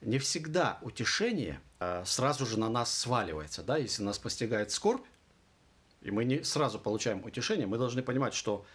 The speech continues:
Он Бог утешения, Он распоряжается, сейчас нас утешит, может быть, немножко попозже, может быть,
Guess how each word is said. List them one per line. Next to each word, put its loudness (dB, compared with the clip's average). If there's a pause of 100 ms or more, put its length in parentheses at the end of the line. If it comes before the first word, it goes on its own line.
(320)
Он 4
Бог 0
утешения, -2
Он 2
распоряжается, 0
сейчас 2
нас 0
утешит, -2
может 2
быть, 0
немножко 2
попозже, 0 (380)
может 2
быть, 0